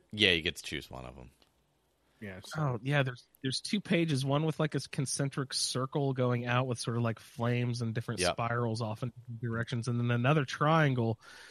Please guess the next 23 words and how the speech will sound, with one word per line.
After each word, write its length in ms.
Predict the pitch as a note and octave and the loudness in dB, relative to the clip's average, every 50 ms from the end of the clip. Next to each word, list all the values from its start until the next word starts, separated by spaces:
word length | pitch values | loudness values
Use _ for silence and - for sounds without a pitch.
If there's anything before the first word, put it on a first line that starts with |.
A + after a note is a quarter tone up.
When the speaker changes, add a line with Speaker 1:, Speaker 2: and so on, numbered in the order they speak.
| - - - _ _ - | -20 -20 -20 _ _ -2
Speaker 3:
uh, 320 | - A#2 A#2 A#2 A#2 A#2 A2+ | 2 4 4 6 4 4 2
with, 240 | A2 A2+ A#2+ A#2 - - - - _ _ - | 0 0 -2 -2 -2 -6 -18 -20 _ _ -8
you 100 | A#2+ A2+ | -6 -4
know, 60 | A2 | -2
sort 240 | G#2 - - B2 A2+ | -2 0 0 0 -2
of 100 | G#2+ - | -2 -6
cool 320 | - - - B2+ B2 A#2+ | -6 0 2 4 4 4
looking 300 | A#2 A#2+ - - A2+ A2 G#2 | 4 2 0 0 -2 -4 -4
gears 460 | G#2 A2+ G#2+ A2+ A#2+ B2 A#2+ G#2+ G#2+ | -4 -2 -2 0 2 2 0 0 -2
and 120 | G#2 G2+ | -4 -6
stuff 320 | G2 - - A2+ G#2+ G#2+ - - - - - | -6 -6 -6 -4 -6 -6 -6 -12 -18 -12 -8
on 100 | A#2+ A2+ | -6 -6
the 140 | A2+ A#2+ - | -4 -4 -4
interior 540 | A2 A2 A2 - - B2 A#2 A#2 A2+ A#2 | -4 -6 -6 -6 -6 -6 -6 -4 -6 -6
side. 280 | A2 - - A2+ G#2+ G#2+ | -8 -8 -8 -6 -8 -6
That's, 440 | - C3+ G3 - - - - - - _ - _ - | -6 -8 -8 -8 -8 -8 -8 -8 -10 _ -20 _ -4
both 200 | A#2+ D3+ F3 - | -4 -2 -2 -2
of 60 | G#2 | -2
those 160 | F#2+ G2 G2 G#2+ | -4 -4 -4 -4
are 20 | |
really 220 | F#2+ B2 D3+ C#3+ A2+ | -2 -2 -2 -2 -2
sweet. 520 | - - - G#2+ A2 A#2+ A#2 - - - _ _ _ _ _ _ _ _ _ _ _ _ _ _ _ _ _ _ _ _ _ _ _ _ _ _ _ _ _ _ _ _ _ _ _ _ _ _ _ _ _ _ _ _ _ _ - | -4 -6 -6 -2 0 0 0 -2 -4 -12 _ _ _ _ _ _ _ _ _ _ _ _ _ _ _ _ _ _ _ _ _ _ _ _ _ _ _ _ _ _ _ _ _ _ _ _ _ _ _ _ _ _ _ _ _ _ -4
Yeah, 300 | - C3+ D#3 D3+ A2+ G#2 | 0 4 4 4 4 2